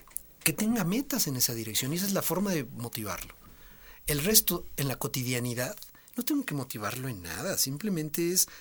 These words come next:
así convivimos en esta casa, y esto es lo que vale la pena vivir en una familia y en un entorno social. No me le meto en la fila a la gente, no soy tracalero, eh, hago lo que es correcto,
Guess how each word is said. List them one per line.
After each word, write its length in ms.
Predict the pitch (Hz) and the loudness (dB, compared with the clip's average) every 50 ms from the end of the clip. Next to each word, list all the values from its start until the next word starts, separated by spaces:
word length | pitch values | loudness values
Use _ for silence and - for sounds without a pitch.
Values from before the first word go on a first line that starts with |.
| - - - | -20 -10 6
así 200 | - - - 175 | 8 10 10 10
convivimos 680 | - - 220 220 175 151 135 139 143 160 175 165 - | 8 4 4 4 4 4 2 2 2 2 4 2 2
en 80 | 139 131 | 4 4
esta 220 | 135 - - 160 | 4 4 4 2
casa, 420 | - - 110 95 - - 139 190 - - - - - - - - | 0 -2 -2 0 0 -2 -4 -6 -8 -12 -18 -20 -20 -20 -12 -8
y 60 | - | -6
esto 140 | 135 - - | -6 -4 -2
es 60 | 175 | -4
lo 80 | 170 160 | -2 -2
que 80 | - 139 | -2 -2
vale 180 | 123 135 139 143 147 | 0 0 0 0 0
la 120 | 143 135 | 0 -2
pena 340 | - - 143 117 113 123 135 | -2 -2 -2 -2 -2 -2 -4
vivir 400 | 143 151 131 120 117 104 110 117 - - - - - - - - - - - - | -4 -4 -6 -4 -4 -4 -2 -2 -4 -4 -8 -14 -20 -20 -20 -20 -20 -20 -20 -12
en 140 | - 104 98 | -10 -8 -6
una 160 | 101 104 117 | -4 0 0
familia 560 | - - 156 151 156 135 107 101 113 123 156 - - - - - - | 2 2 2 0 -2 -4 -4 -6 -8 -10 -10 -14 -20 -20 -20 -18 -14
y 180 | 98 98 95 | -10 -8 -8
en 180 | 92 95 101 104 | -6 -6 -6 -6
un 200 | 104 110 113 120 | -6 -6 -4 -4
entorno 440 | 120 120 117 - 107 - 127 120 110 | -4 -4 -4 -4 -4 -4 -2 -2 -2
social. 460 | - 113 - - 147 190 269 277 - - - - - - - - - - - - - | 0 2 2 2 2 0 -2 -4 -10 -16 -20 -20 -20 -20 -20 -20 -20 -20 -20 -14 -8
No 140 | 107 107 110 | -8 -6 -4
me 100 | 117 120 | -2 -2
le 100 | 127 127 | 0 0
meto 300 | 127 127 127 127 - 143 | 0 -2 -2 -2 -2 -4
en 80 | 135 | -2
la 80 | 131 127 | -2 -2
fila 320 | - - 147 139 139 139 | -2 -2 -2 -2 -2 -2
a 20 | 139 | -2
la 140 | 143 143 | -2 -4
gente, 680 | - - 165 170 170 165 160 - - 160 156 160 160 160 156 | -4 -2 -2 -2 -2 -2 -4 -4 -2 -2 -2 -2 -4 -4 -6
no 180 | 143 117 110 | -6 -4 -2
soy 220 | 110 - - 131 131 | -2 -2 -2 -4 -6
tracalero, 920 | 127 - 139 139 - - 160 160 160 175 180 180 175 175 160 160 175 - - - - - - - - - - - | -4 -6 -4 -4 -2 -2 -2 0 0 0 0 0 0 0 0 -2 -4 -6 -10 -14 -14 -14 -14 -16 -18 -20 -16 -14
eh, 140 | - - - | -14 -8 -2
hago 220 | - 123 120 123 143 | -2 0 0 0 -2
lo 140 | 135 127 127 | -2 0 0
que 120 | - - | 2 6
es 100 | 135 - | 6 6
correcto, 800 | - - - 147 - 165 180 175 175 - - - 156 156 180 | 6 4 0 -2 -2 0 -2 -4 -4 -6 -4 -2 -2 -2 -2